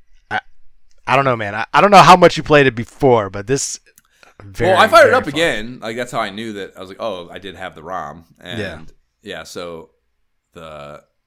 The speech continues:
Speaker 2: yeah, I don't know. I mean, I didn't play it too long.
Speaker 1: <laughs>
Speaker 2: Didn't, yeah. So maybe, yeah, not, not experiencing the, the upgrade tree. Maybe that's what soured me on it. But yeah, I didn't, I didn't do it for me.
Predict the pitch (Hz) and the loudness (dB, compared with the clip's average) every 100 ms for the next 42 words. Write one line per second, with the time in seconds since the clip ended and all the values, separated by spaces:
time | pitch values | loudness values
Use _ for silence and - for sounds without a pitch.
0 | _ _ _ 95 90 95 95 95 92 92 | _ _ _ -16 -14 -16 -18 -20 -20 -20
1 | - 85 71 92 78 71 76 67 _ - | -20 -20 _ _ -20 _ -20 -20 _ -20
2 | - 65 60 _ _ _ _ - - - | -20 -20 -20 _ _ _ _ -12 -6 -6
3 | - - 269 - 320 _ 262 175 139 67 | -6 -8 -8 -6 -10 _ -14 -14 -20 -20
4 | 65 67 69 90 82 80 76 76 71 85 | -20 -20 -20 -18 -16 -14 -14 -12 -14 -14
5 | 80 78 82 87 82 - - 87 78 - | -18 -18 -16 -16 -16 -20 -18 -18 -18 -20
6 | 80 73 76 71 71 71 _ _ 73 69 | -20 -20 -18 -18 -20 _ _ _ -20 -20
7 | - 78 - 69 69 78 73 71 71 71 | -20 -20 -20 -20 -20 -20 -20 -20 -20 -20
8 | 71 67 _ 65 _ _ _ - 69 69 | _ -20 _ -20 _ _ _ -20 -18 -18
9 | 65 62 57 58 62 65 62 62 55 50 | -20 -20 -20 -20 -20 -20 -20 -20 _ _
10 | 50 _ _ _ 98 _ _ _ | _ _ _ _ _ _ _ _